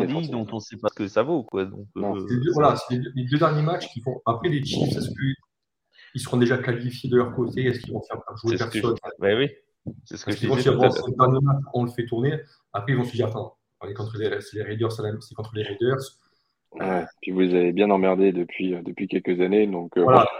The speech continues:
Speaker 2: bon.
Speaker 3: Je, je pense pas qu'ils vont se dire, ah, c'est bon, on met les, on met les, on met les, les,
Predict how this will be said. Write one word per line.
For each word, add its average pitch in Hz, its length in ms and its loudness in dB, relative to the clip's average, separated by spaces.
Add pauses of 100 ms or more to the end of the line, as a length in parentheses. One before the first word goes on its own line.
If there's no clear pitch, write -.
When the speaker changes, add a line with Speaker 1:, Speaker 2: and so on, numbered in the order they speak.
(160)
Speaker 2:
bon. - 180 -4
Speaker 3:
Je, 110 40 -6
je 175 120 4
pense - 200 2
pas 151 100 -2
qu'ils - 180 0
vont 170 60 2
se - 80 0
dire, 117 160 0
ah, 110 80 -2
c'est - 160 -6
bon, 120 240 0
on 110 60 -6
met 110 80 -4
les, 107 240 -6 (120)
on 110 80 -16
met 110 120 -2
les, 104 240 -8 (260)
on 107 40 -16
met 107 100 -12
les, 110 80 -8 (160)
les, 101 40 -14